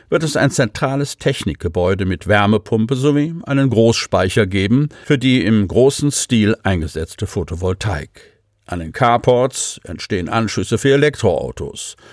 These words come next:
Laut Stefan Petersen, Geschäftsleiter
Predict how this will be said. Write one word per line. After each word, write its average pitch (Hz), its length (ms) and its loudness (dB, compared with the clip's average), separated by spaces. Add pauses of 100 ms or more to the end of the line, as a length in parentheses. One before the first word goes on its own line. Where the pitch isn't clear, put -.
(220)
Laut 135 160 2
Stefan 131 380 0
Petersen, 123 580 2
Geschäftsleiter 104 920 0